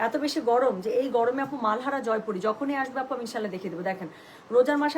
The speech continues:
আপনারা কিন্তু, আমি আপনাদেরকে একটা বারের জন্য একটা কোনো জয়পুরি লাইভ মনে আমি আপনাদেরকে দিতে পারি না,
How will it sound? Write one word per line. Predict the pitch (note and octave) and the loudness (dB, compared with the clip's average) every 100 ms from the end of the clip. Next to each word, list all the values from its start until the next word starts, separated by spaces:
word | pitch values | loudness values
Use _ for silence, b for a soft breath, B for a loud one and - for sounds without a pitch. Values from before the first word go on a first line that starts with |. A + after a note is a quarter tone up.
| B3 | 0
আপনারা | B3+ C4+ C#4 | 0 -6 -4
কিন্তু, | C4 B3+ | -2 0
আমি | B3 B3+ | 0 -4
আপনাদেরকে | C4+ C4+ C4 - B3+ | -6 -6 -6 -2 -2
একটা | C4 - C4 A3+ | -2 -2 0 2
বারের | A3+ C4+ B3+ | 2 2 -2
জন্য | C4 C4 C#4+ B3 | -4 -2 -2 -2
একটা | B3 B3 | -4 -4
কোনো | B3+ G#3+ | -2 2
জয়পুরি | G#3+ A3+ B3 G#3+ | 0 0 0 2
লাইভ | G#3 | 0
মনে | A3 G#3+ | 0 -2
আমি | G#3+ | -2
আপনাদেরকে | G#3+ A3 A#3+ A3 | -4 -6 -4 -4
দিতে | G3+ F3+ | -4 -4
পারি | |
না, | E3+ | -4